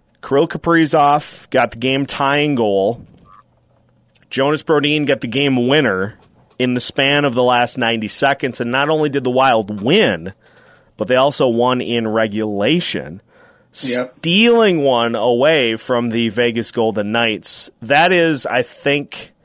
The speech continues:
Speaker 1: my favorite game of the season because it was just, it was absolute chaos, back and forth. It looked like Vegas had it, uh,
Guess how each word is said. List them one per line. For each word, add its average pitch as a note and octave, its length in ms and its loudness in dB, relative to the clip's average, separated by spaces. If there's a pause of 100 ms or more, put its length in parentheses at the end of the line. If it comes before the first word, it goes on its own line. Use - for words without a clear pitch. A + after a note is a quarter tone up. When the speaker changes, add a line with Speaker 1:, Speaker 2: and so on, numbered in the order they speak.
(540)
Speaker 1:
my A2 140 0
favorite C3 420 0
game A#2+ 320 0
of G#2 280 0
the G2+ 80 -8
season A2 460 -4
because G#2 280 -6
it G#2+ 60 -2
was G2+ 160 -6
just, - 240 -12 (120)
it A#2 60 -4
was G#2+ 120 -6
absolute G#2+ 560 -4
chaos, A2 680 -4 (540)
back C3 280 2
and A#2 120 -2
forth. A#2+ 400 0
It A2 60 -2
looked A#2+ 220 -4
like A2 200 0
Vegas G#2+ 400 -2
had G#2 240 0
it, - 340 -6
uh, G2+ 220 0